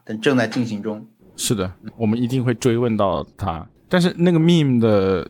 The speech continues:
Speaker 2: 就是里面的主人公，那个男的非常，非常讨厌。
Speaker 1: 是吗？
Speaker 2: 对，他是一个，就是 Trumper，所以说。 <laughs>
Speaker 1: 啊，他本来一开始是要，是要，他那个是在干嘛？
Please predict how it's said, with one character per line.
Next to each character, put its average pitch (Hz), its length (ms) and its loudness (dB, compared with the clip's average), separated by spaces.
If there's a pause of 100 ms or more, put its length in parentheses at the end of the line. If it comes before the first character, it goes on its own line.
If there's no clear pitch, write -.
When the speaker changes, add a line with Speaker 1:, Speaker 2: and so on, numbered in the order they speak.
(100)
Speaker 2:
就 117 120 -2
是 110 100 2
里 117 120 4
面 98 140 0
的 110 80 -2
主 107 240 -2
人 90 180 -4
公， 104 260 -4 (140)
那 123 280 -2
个 104 160 -2
男 80 280 -8
的 95 200 -4
非 127 260 -6
常， 98 180 -8
非 98 80 -14
常 92 160 -14
讨 - 220 -14
厌。 87 160 -16 (540)
Speaker 1:
是 - 200 -2
吗？ 123 80 4 (400)
Speaker 2:
对， 135 220 2
他 175 160 2
是 170 220 2
一 160 40 -4
个， 123 480 -2 (160)
就 - 120 -14
是 120 220 -12
Trumper， 104 680 -6
所 101 180 -8
以 101 80 -6
说。 101 180 -10 (260)
<laughs> - 260 -16
Speaker 1:
啊， 95 520 -2
他 - 80 -2
本 143 220 2
来 110 160 0
一 196 80 0
开 185 200 0
始 220 120 -4
是 - 160 -2
要， 123 140 2
是 117 260 -4
要， 120 200 2 (540)
他 143 140 -4
那 143 80 -2
个 139 100 -4 (320)
是 - 240 -10
在 117 280 0
干 113 120 -4
嘛？ 82 300 -6